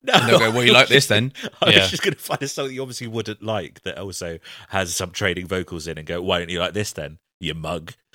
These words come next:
Speaker 1: You said you liked this and you, now you're saying you don't. What are you talking about?" Which is all we ever really do on this podcast.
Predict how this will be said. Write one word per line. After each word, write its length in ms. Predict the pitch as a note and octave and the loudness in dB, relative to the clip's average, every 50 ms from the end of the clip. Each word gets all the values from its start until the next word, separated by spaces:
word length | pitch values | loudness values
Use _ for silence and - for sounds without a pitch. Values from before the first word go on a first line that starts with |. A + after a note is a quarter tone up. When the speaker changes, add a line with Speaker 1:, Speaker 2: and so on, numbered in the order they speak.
| - - - - A2+ - | -20 -20 -20 -18 -6 0
Speaker 1:
You 180 | G2+ A2 A#2 | 2 4 4
said 260 | A2 - G2+ F#2 F2+ | 4 2 0 -2 -2
you 140 | - G2+ G#2 | 0 -2 2
liked 400 | G2+ G#2 A2 B2 - F#2+ - - - | 6 6 6 6 4 0 -10 -6 -4
this 240 | F#2+ F#2+ G2 - | -4 -2 -2 -2
and 140 | - G2+ F2+ | -2 -2 0
you, 160 | F#2+ G2 - - - | 0 0 0 0 2
now 160 | A2 A2 A2 | 4 4 4
you're 160 | G#2 G2+ F#2+ | 4 2 -2
saying 280 | - - A2+ G2+ G2+ G#2 | -2 0 0 0 0 -2
you 120 | G#2+ A2 | -4 -4
don't. 340 | G2 A#2+ A2 A2 G#2+ F2 D#2 _ _ _ - | 0 0 2 2 0 -2 -6 _ _ _ -8
What 160 | A#2 A#2+ A#2 | -4 -2 -2
are 60 | A2+ | -2
you 60 | A#2+ | -4
talking 320 | A#2+ - B2 A#2+ A#2 B2 A#2 | -4 -4 -6 -6 -6 -6 -6
about?" 240 | G#2 - F2 E2 - | -4 -4 -4 -4 -4
Which 140 | G2+ A2 | -6 -4
is 80 | B2+ E3 | -2 -2
all 60 | F3 | 0
we 100 | A#2 F2 | 0 0
ever 140 | E2+ D#2 E2 | -2 -2 -6
really 180 | D#2+ D#2 D2+ D2 | -8 -10 -10 -8
do 180 | - D#2 D2+ | -8 -10 -10
on 60 | D2 | -10
this 100 | D2 - | -14 -16
podcast. 400 | - - D2+ - - F2 A2 _ | -18 -18 -20 -18 -16 -18 -18 _